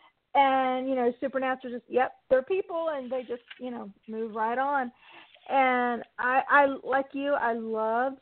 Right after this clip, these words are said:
Ce-, Cesar and Jesse, and I really, really hope we see them again. I just, we've seen, you know,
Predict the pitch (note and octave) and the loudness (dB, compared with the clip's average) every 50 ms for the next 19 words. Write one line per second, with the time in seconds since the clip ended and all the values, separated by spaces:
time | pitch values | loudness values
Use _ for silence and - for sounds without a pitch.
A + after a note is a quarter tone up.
0 | _ _ _ - C4 B3+ B3+ B3+ B3+ - _ _ _ - B3+ B3 B3 A3+ B3 A#3+ | _ _ _ 4 4 6 4 4 0 -6 _ _ _ 2 2 2 2 2 2 2
1 | A#3+ A#3+ A#3+ A#3+ A#3+ A#3+ - - - A#3 A#3 A#3 A#3 A3+ A#3 A3+ A3+ A3 G3+ A3+ | 4 4 4 4 2 2 0 -4 -4 -2 0 2 2 2 2 2 0 0 0 0
2 | A3 A3+ - C4 C4+ C#4+ D4+ - _ - - - - - _ _ _ - B3 B3+ | 0 0 0 -2 -2 -2 -2 -6 _ -20 -20 -20 -20 -20 _ _ _ 2 2 4
3 | A3+ - - A#3 A#3 G#3 G3 G3+ G3+ A3 B3+ B3+ C4 C4 C4 C4 B3+ B3+ B3+ B3 | 4 6 6 6 4 4 0 -2 2 4 4 4 6 4 4 2 2 2 2 2
4 | B3 B3 B3+ B3+ B3 B3 - A#3+ - - C#4 C4 A#3+ B3 A#3+ - G3+ A3 A3 A3+ | 2 0 0 0 -2 -4 -6 -10 -8 -8 -6 -6 -6 -6 -8 -8 -8 -8 -4 -4
5 | A#3 A3+ A3 - - - A#3 A#3+ A#3 A#3 A#3 G#3+ - B3+ A#3+ - _ _ _ _ | -4 -4 -4 -6 -4 -2 0 0 0 0 -2 -2 -4 -6 -6 -6 _ _ _ _
6 | _ _ _ _ _ _ _ _ _ _ _ - _ _ _ _ _ - - A#3 | _ _ _ _ _ _ _ _ _ _ _ -20 _ _ _ _ _ -10 -2 2
7 | C#4 D#4 D#4+ - - - G#4 G#4+ G#4+ G4+ G4 F#4+ F4 F4 D#4+ C#4+ C#4 C#4 | 4 4 2 2 2 2 2 2 2 0 -2 -2 -2 2 4 6 6 4